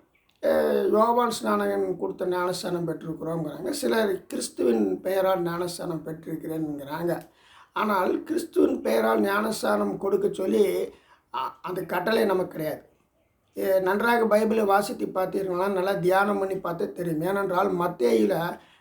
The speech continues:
அந்த மத்தேயு அதிகாரம் முடியும் போது கடைசியில, மத்தேயு எழுதின சுவிசேஷத்துல கடைசியில, அந்த மத்தேயு எழுதின அதிகாரமே முடியிற கடைசி வசனமே இப்படித்தான் இருக்கும். அதாவது, "பிதா,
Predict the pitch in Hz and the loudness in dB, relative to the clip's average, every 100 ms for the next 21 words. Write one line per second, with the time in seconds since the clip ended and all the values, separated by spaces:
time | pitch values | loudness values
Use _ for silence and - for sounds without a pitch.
0 | _ - 220 190 185 185 240 233 208 214 | _ -8 -4 -2 -2 2 4 4 4 2
1 | 226 220 196 208 226 214 214 214 - 185 | 2 2 0 2 2 2 2 -2 -2 -2
2 | 220 226 254 262 240 247 247 233 - 151 | 0 0 0 4 6 8 6 4 0 -6
3 | 180 165 120 226 208 202 196 202 196 190 | -6 -2 0 2 2 -2 -4 -2 -2 -2
4 | 185 165 160 208 208 180 208 214 220 226 | -4 -6 -4 -4 -2 0 2 2 2 0
5 | 220 208 190 170 190 220 - - _ _ | 0 2 2 2 2 0 -4 -20 _ _
6 | _ _ 196 196 175 175 240 233 214 196 | _ _ -6 -2 -2 -2 2 4 4 2
7 | 190 170 208 214 214 226 233 202 202 233 | 0 0 2 4 4 2 2 2 4 4
8 | 220 - 170 208 208 - 208 180 190 202 | 2 -2 0 2 2 0 0 0 0 0
9 | 214 175 202 196 214 175 160 123 - _ | 2 0 -2 0 2 2 -2 -8 -14 _
10 | _ _ - 214 196 190 233 247 - _ | _ _ -12 -2 0 2 6 6 4 _
11 | _ _ - 208 208 226 - | _ _ -8 0 4 4 2